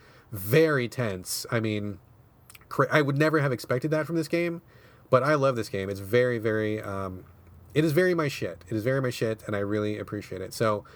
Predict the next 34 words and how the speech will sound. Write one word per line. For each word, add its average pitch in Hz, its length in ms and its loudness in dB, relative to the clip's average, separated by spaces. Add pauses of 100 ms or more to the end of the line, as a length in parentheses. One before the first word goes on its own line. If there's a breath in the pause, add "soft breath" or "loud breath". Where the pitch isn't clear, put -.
(260 loud breath)
playing 226 220 6
it 247 60 4
on 240 80 2
the 220 60 -6
Switch 220 300 0
right 208 160 0
now, 196 260 0
it 160 80 0
is 143 120 -4
also 156 580 0
on 127 240 -2
P 160 180 -2
C, 170 280 -2
it 135 60 -2
is 117 120 -2
also 127 380 -2
on 113 320 -2
Xbox, 113 440 -4
P - 80 -6
S 101 80 -6
four, 175 240 0
it 139 60 -2
is 107 60 -6
also 127 420 -2
on 110 260 -2
I 104 180 -4
O 101 120 0
S. 156 400 -4 (640 soft breath)
Uh, 110 160 0
this 107 120 -2
game 131 180 0
is 113 80 -2
basically 110 420 0
everywhere. 127 680 0